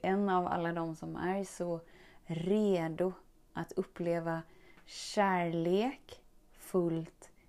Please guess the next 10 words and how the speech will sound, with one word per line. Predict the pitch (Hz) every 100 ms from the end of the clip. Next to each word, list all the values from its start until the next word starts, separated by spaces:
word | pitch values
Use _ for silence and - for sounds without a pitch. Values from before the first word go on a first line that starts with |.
| - - -
ut. | 180 190 247 330 - - - - - - - - -
Och | 170 175
det |
är | 180 170 - - -
därför | 202 175 165 160 - 196 202
jag | 196 185 170
bara | 165 165
känner | 160 - 190 170 175
en | 180 170
sån | 185 175